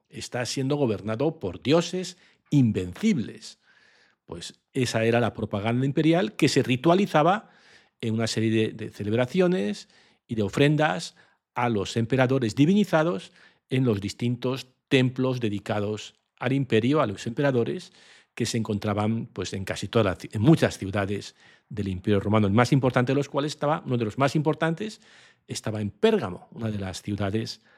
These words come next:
a las que se dirige el Apocalipsis. Bien, pues, ¿cómo, con qué podríamos compararlo hoy, esta, esta segunda bestia?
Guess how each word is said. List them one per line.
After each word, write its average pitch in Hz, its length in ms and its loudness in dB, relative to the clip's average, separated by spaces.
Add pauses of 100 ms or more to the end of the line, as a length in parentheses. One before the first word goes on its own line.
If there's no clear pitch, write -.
(280)
a 107 140 -2
las 101 280 -4
que 107 360 -2
se 107 300 -2
dirige 95 600 -6 (720)
el 107 180 2
Apocalipsis. - 840 -8 (1040)
Bien, 120 260 4
pues, - 480 0 (2750)
¿cómo, 160 520 2
con 143 200 4
qué 156 120 6
podríamos 139 520 2
compararlo 113 720 0
hoy, 147 340 0
esta, 101 580 -6 (480)
esta 113 280 -6
segunda 95 420 -2
bestia? 92 480 0